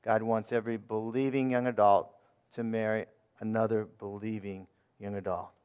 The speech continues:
And God is the ultimate matchmaker. He will bring the mate He has for you in His timing. I know that from my own experience. I was single for a long,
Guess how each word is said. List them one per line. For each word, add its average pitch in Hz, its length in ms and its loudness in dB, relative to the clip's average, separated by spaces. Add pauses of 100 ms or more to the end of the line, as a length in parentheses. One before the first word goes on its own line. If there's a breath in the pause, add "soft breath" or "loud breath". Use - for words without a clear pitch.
(340)
And 120 80 -2
God 196 240 12
is 202 140 4
the 147 120 4
ultimate 156 380 8
matchmaker. 190 800 4 (260 soft breath)
He 165 140 -8
will 185 140 6
bring 151 240 2
the 147 80 2
mate 135 300 2
He 131 140 -6
has 120 520 0
for 107 140 -6
you 104 360 -8 (800)
in 131 240 2
His 110 280 -6
timing. 95 460 -6 (1500)
I 107 120 -4
know 113 160 2
that 127 240 8
from 113 120 -6
my 110 200 0
own 113 200 0
experience. 113 720 -6 (120)
I 120 140 8
was 131 140 4
single 127 320 -2
for 113 360 0 (280 soft breath)
a 117 120 6
long, 117 420 10